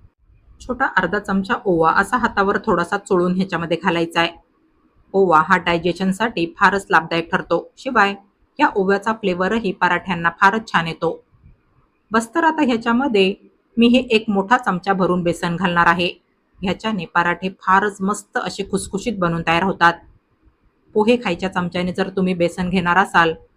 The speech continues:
तर तीन ते चार चमचे बेसन तुम्ही ह्या ठिकाणी घ्यायचंय.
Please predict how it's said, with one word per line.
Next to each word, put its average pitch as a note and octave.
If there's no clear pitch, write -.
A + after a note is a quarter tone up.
तर B3+
तीन A#3+
ते C4
चार G#3+
चमचे G3
बेसन F#3+
तुम्ही F#3
ह्या F#3+
ठिकाणी F3
घ्यायचंय. E3+